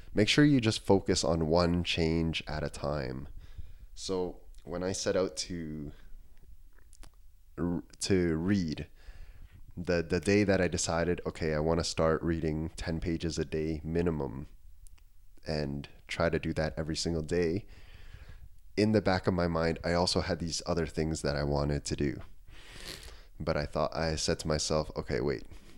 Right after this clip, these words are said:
just do this first, get this, get a week in under your belt first before you add something else. And then add something else, get in a week or two first, and then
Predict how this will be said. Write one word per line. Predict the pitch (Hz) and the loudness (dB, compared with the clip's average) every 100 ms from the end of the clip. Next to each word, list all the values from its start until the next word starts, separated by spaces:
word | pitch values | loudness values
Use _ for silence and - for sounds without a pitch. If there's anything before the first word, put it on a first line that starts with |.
| - | 0
just | 85 85 | 0 2
do | 85 95 | 2 4
this | 95 90 | 4 4
first, | - 85 101 - | 4 4 4 2
get | 90 87 | 0 2
this, | 90 90 - | 2 2 2
get | - 90 - | 4 4 4
a | 87 | 2
week | 80 92 - - - | 2 0 -2 -10 2
in | 98 101 120 131 - | 4 6 2 0 0
under | 92 90 | 4 4
your | 82 78 | 4 2
belt | - 80 101 - | 2 2 2 0
first | 117 131 151 - - - - - - - - - | 0 0 -2 -6 -10 -16 -20 -20 -20 -20 -20 -6
before | 92 - 90 | -4 4 6
you | 85 - | 6 2
add | 78 78 | 0 -2
something | 80 73 67 | -4 -2 -2
else. | 65 50 - - - - - - - - - - | -2 -6 -10 -12 -16 -16 -18 -16 -18 -18 -18 -8
And | 82 80 | -4 0
then | 82 82 71 - - - - | 2 2 -2 -8 -16 -8 -2
add | 80 | -2
something | - 87 87 | 0 0 4
else, | 101 143 - - - - - - 101 | 6 6 2 -6 -12 -14 -14 -8 0
get | 101 | 4
in | 98 95 | 6 6
a | 92 | 6
week | 92 104 113 | 4 2 2
or | |
two | 104 - 110 | 2 2 2
first, | - 95 117 143 - - - - - - - | 4 2 4 2 -2 -4 -16 -18 -20 -18 -4
and | 90 95 | 2 6
then | 95 92 85 | 6 6 2